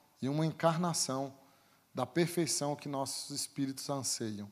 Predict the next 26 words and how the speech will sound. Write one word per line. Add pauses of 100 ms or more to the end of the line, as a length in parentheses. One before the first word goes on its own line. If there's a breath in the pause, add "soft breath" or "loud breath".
(640 soft breath)
A
piedade
de
sua
alma
inspirou,
influenciou
e
abençoou
todos
os
que
o
conheciam. (840 soft breath)
Ele
veio
a
este
mundo
como
um
milagre (1500)
e
deixou
este
mundo